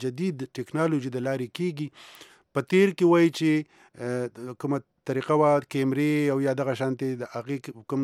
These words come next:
ځای کې چې دغه اټومي منصوبه ده، مرکزونه دي، نو په هغې باندې چې به دوی کوم لاکس ولګول یا به کوم سیلز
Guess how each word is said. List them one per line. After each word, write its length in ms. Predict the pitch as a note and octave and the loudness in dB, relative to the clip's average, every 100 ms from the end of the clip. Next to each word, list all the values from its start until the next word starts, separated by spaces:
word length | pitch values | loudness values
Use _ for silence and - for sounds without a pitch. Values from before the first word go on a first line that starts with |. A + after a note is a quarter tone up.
| C3 | -2
ځای 120 | C3 A#2+ | -4 -4
کې 120 | C3 A#2+ _ _ | -8 -8 _ _
چې 60 | - A#2+ | -12 -8
دغه 160 | C3 C3 B2 | -4 -4 -6
اټومي 320 | B2 - C#3+ C3+ | -8 -4 -2 -2
منصوبه 400 | A#2 - A#2+ C#3+ | -4 -8 -6 -4
ده، 180 | C#3+ B2+ | -2 -2
مرکزونه 440 | A#2 A#2+ A2 D3+ C#3 | -4 -8 -4 -2 -2
دي، 100 | C3 - - _ B2+ | -6 -10 -20 _ -12
نو 60 | |
په 100 | A2+ A#2+ | -6 -4
هغې 140 | C#3+ C#3+ | -2 -2
باندې 160 | C3+ B2+ | -2 -4
چې 60 | B2 | -6
به 60 | A#2+ C3 | -6 -4
دوی 120 | C#3 - | -6 -4
کوم 160 | C3+ C3 B2 B2+ | -2 -2 -2 2
لاکس 300 | C#3+ C#3 - | 4 4 0
ولګول 420 | C#3+ C3+ C3 C3 B2+ C3 | -2 -2 -2 -2 -2 -2
یا 60 | B2+ | -4
به 140 | A#2+ | -6
کوم 200 | C3 B2 B2 - - | -6 -4 -6 -8 -10
سیلز 380 | - F3+ F#3 | -2 2 2